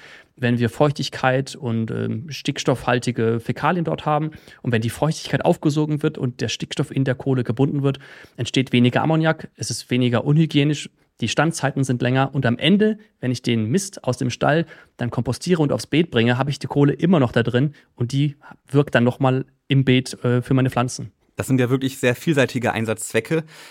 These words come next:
Speaker 2: Jetzt hast du es die ganze Zeit schon so ein bisschen angedeutet, auch bei den Eigenschaften. Ähm, was sind denn aber jetzt nochmal so auf den Punkt gebracht die Vorteile von Pflanzenkohle gegenüber anderen Mitteln?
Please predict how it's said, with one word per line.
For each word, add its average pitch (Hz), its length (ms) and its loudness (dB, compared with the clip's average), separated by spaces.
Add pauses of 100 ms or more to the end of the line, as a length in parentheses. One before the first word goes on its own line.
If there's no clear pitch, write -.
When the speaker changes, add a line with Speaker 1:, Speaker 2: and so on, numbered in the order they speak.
(100)
Speaker 2:
Jetzt - 100 -6
hast 160 160 2
du 202 40 2
es 170 60 -2
die 151 100 0
ganze 156 240 0
Zeit 147 240 -2
schon 151 120 0
so 135 80 0
ein 135 40 2
bisschen 135 200 0
angedeutet, 165 560 0
auch 147 140 -2
bei 147 100 0
den 139 140 2
Eigenschaften. 156 920 0
Ähm, 139 380 2 (500)
was - 140 2
sind 220 140 6
denn 175 60 4
aber 156 180 4
jetzt 147 160 2
nochmal 147 160 4
so 143 100 0
auf - 80 -2
den 135 80 -2
Punkt 165 200 0
gebracht 139 300 -2
die 143 60 2
Vorteile 123 460 2
von 113 160 -4
Pflanzenkohle 113 720 -2
gegenüber 107 520 -2
anderen 98 280 -2
Mitteln? 90 380 -8